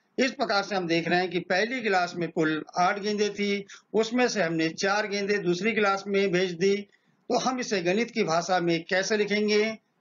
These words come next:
इस पर हम चर्चा करें। तो जैसा कि आपको मालूम है कि अब यहाँ पर हम लिखेंगे ऋण चिन्ह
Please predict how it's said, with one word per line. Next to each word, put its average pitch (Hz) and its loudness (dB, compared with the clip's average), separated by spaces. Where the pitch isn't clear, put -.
इस 190 0
पर 214 0
हम 175 0
चर्चा 220 0
करें। 202 -2
तो - -8
जैसा 185 0
कि 202 -2
आपको 170 0
मालूम 185 2
है 190 2
कि 196 -6
अब 202 -2
यहाँ 175 2
पर 160 0
हम 165 0
लिखेंगे 156 2
ऋण 190 2
चिन्ह 233 0